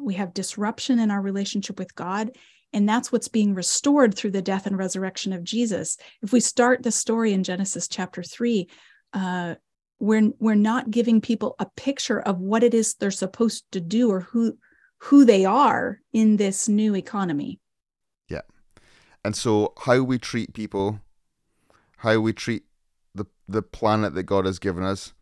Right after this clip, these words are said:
Speaker 1: Yep.
Speaker 2: how we re-, how we relate to God himself, all,
Speaker 1: Yep.
Speaker 2: all of those are more than just kind of ethical philosophies. This is about living into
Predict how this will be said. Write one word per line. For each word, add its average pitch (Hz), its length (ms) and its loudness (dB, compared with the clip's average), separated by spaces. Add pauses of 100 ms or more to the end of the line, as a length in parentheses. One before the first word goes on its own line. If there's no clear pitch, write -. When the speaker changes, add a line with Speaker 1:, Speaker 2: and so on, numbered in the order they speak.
Speaker 1:
Yep. 214 280 -10
Speaker 2:
how 110 160 0
we 107 80 2
re-, 101 240 0
how 120 160 4
we 110 120 2
relate 104 340 2
to 110 100 -8
God 98 200 0
himself, 95 440 -2
all, - 240 0
Speaker 1:
Yep. 208 200 -6
Speaker 2:
all 156 240 6
of 147 80 -2
those 131 300 4
are 113 220 2
more 117 440 2
than 110 220 -2
just 104 260 -4
kind 107 160 -2
of 95 140 -2 (300)
ethical 104 720 -2 (160)
philosophies. 98 880 -4 (420)
This 113 260 2
is 117 180 0
about 101 460 2
living 98 500 0
into 98 600 -2